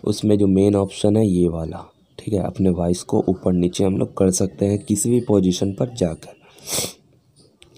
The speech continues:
फिर से दोस्तों, मैं इस पर जब क्लिक करूँगा तो ये तो मैं पहले भी आपको बता चुका। तो दोस्तों, finally मैंने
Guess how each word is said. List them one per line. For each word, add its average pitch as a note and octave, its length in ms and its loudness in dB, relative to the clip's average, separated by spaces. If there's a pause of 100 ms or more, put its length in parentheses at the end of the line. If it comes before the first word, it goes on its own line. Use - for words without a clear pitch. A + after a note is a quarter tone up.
(340)
फिर A#2+ 120 4
से B2+ 140 -2
दोस्तों, B2+ 300 0
मैं B2 140 4
इस A#2+ 100 0
पर B2 120 0
जब A#2+ 200 0
क्लिक A2+ 260 0
करूँगा G#2+ 420 2 (460)
तो F#2 380 0 (1000)
ये G#2+ 240 2
तो G#2+ 400 2
मैं G2 320 0 (540)
पहले F#2+ 280 4
भी G2+ 120 4
आपको F#2 340 0
बता F#2 280 2
चुका। G2 360 -4 (360)
तो G#2 80 2
दोस्तों, G#2 320 0
finally A2 380 4
मैंने G#2+ 340 4